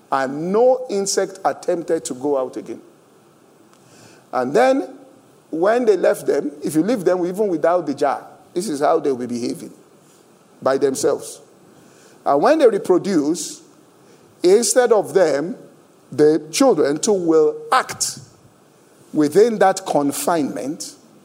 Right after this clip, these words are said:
Do you get what I'm saying here? In other words, their experience of limitation and defeat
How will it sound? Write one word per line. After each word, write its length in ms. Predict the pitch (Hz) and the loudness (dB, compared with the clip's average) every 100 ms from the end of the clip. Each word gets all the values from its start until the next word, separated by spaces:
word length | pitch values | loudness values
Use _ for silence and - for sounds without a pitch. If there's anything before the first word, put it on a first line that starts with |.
| - - - _ | -16 -16 -16 _
Do 80 | 131 | -4
you 120 | 151 | 0
get 120 | 165 | 2
what 120 | 160 147 | 2 0
I'm 80 | |
saying 160 | 135 131 | -4 -6
here? 140 | 117 - - - - - - - - | -6 -12 -20 -20 -20 -20 -20 -10 0
In 160 | 160 | 4
other 240 | 185 262 202 | 6 6 4
words, 560 | 160 170 170 - - | 4 2 2 -6 -14
their 380 | - 131 160 165 - | -4 2 4 4 2
experience 760 | - - - 262 262 254 262 | 0 -2 -2 0 4 4 4
of 160 | 208 170 | 0 2
limitation 580 | 180 180 180 202 202 190 | 2 2 2 2 2 0
and 160 | 151 | -2
defeat 600 | 135 139 - 156 127 131 | -2 -4 -4 -4 -4 -8